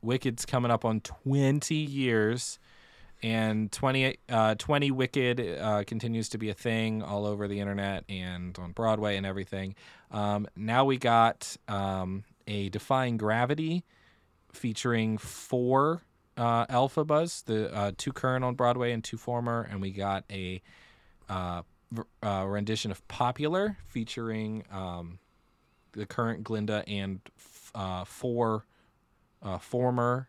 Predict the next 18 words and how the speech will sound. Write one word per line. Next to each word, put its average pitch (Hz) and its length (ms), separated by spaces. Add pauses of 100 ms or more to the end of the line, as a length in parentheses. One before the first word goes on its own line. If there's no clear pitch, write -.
(120)
Glindas, 123 720 (800)
uh, 95 300
including 131 380
Cara 120 260
Lindsay. 135 380 (300)
So 107 580 (1000)
they 117 180
are 120 120
really 117 320
doing 117 300
everything 113 380
they 107 160
can 107 420
to 90 360 (1160)
really, 107 500
really 101 400
make 95 260
twenty, 98 480